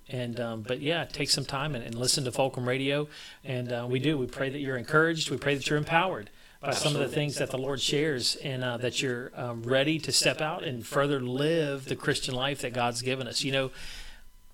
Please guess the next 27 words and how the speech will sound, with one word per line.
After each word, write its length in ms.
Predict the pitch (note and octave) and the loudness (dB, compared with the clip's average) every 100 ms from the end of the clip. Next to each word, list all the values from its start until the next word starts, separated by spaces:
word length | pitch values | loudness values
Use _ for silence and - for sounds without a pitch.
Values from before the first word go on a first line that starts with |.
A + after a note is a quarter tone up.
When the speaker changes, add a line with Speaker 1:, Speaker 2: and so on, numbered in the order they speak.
| C#3+ | -2
Speaker 1:
God 320 | C#3+ D3+ E3+ | 2 2 2
is 420 | D#3+ C#3 - - - - - - - | 0 0 0 -2 -6 -20 -20 -20 -10
with 320 | - C#3 C3+ | 2 2 2
us. 360 | G2+ - - - - - - - - | -4 -6 -6 -8 -16 -20 -20 -20 -10
Speaker 2:
All 200 | F2+ E2+ | -6 -4
the 80 | G2+ | -6
time. 260 | - F2+ - - _ _ _ _ | -10 -12 -14 -20 _ _ _ _
Speaker 1:
He 220 | D3 D3 | -4 -2
is. 360 | D3 D#3 - - | -2 -4 -8 -14
He 260 | - D#3 D3 | -4 0 0
is 180 | C#3 B2+ | -2 -2
with 300 | B2+ C3+ - | -2 -2 -4
us, 280 | A#2 - - | -4 -4 -6
and 160 | C3+ A#2+ | -6 -4
he 200 | C3 C3 | -4 -2
is 160 | A#2+ | -4
for 320 | - C3+ A2+ G#2 | -4 -4 -4 -6
us. 100 | F2 | -8
Speaker 2:
Yes. 420 | - - - - - - - - - - - - - | -10 -8 -8 -8 -14 -18 -20 -20 -20 -20 -20 -16 -10
And 120 | A2 | -6
so 140 | - | -4
who 160 | A#2+ B2+ | -4 -6
can 140 | C#3+ | -6
be 140 | B2+ C3+ | -2 -2
against 360 | C3+ G#2+ G2+ | 0 -2 -4
us? 260 | E2+ - - | -6 -4 -2
Speaker 1:
Exactly. 640 | C3+ B2 D#3+ D#3+ A2+ G2 | -2 0 -2 -4 -8 -14